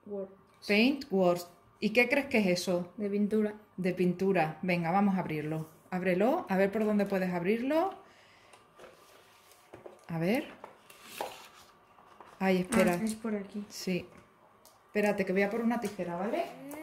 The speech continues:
Speaker 2: Ya lo hemos abierto. Y a ver.
Speaker 1: Estas son las
Speaker 2: Las instrucciones.
Speaker 1: Sí.
Speaker 2: Que vienen en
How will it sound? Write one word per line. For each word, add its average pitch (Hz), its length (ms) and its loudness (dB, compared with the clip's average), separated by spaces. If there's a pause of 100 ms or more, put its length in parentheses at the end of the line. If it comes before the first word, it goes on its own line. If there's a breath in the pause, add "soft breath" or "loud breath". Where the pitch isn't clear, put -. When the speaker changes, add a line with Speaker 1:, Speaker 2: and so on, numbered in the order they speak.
Speaker 2:
Ya 175 120 -10
lo 175 120 -10
hemos 170 220 -8
abierto. 233 560 2 (2250 soft breath)
Y 190 180 -2
a 165 100 -2
ver. 139 200 -8 (2750 soft breath)
Speaker 1:
Estas 233 220 2
son 233 140 4
las 214 840 0 (160)
Speaker 2:
Las 190 180 0
instrucciones. 196 800 2
Speaker 1:
Sí. 208 560 -4
Speaker 2:
Que 202 160 2
vienen 240 720 4
en 302 720 0